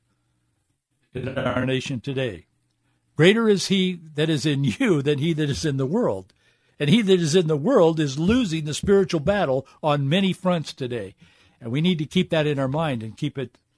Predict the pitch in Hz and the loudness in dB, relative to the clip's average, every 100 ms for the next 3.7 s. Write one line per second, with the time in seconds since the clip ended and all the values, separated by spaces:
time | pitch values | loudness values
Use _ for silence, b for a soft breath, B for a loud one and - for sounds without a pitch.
0 | _ _ _ - 123 - 143 131 113 107 | _ _ _ -8 -8 -4 -4 -4 -6 -8
1 | - 131 127 113 - _ _ _ _ _ | -8 -4 -2 -4 -8 _ _ _ _ _
2 | _ _ _ _ _ 147 170 165 151 131 | _ _ _ _ _ 0 2 2 -2 -4
3 | 156 - 170 226 156 135 | -6 -4 2 4 4 2